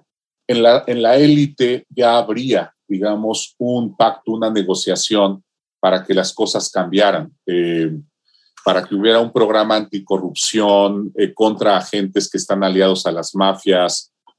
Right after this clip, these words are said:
para dar mucho más dinero a las fiscalías estatales y la federal, etcétera. Las, las élites,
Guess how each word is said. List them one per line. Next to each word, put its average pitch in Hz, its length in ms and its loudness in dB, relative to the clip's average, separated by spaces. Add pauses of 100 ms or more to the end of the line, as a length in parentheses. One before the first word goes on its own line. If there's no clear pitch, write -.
(100)
para 120 300 4
dar 110 220 -2
mucho 120 400 -2
más 104 280 0
dinero 95 500 0
a 90 40 2
las 87 260 -4
fiscalías 92 680 -2
estatales 90 680 -4
y - 20 -10
la 82 160 -8
federal, 90 640 -4 (420)
etcétera. - 720 -2 (280)
Las, 127 360 0
las 139 360 0
élites, 196 680 -2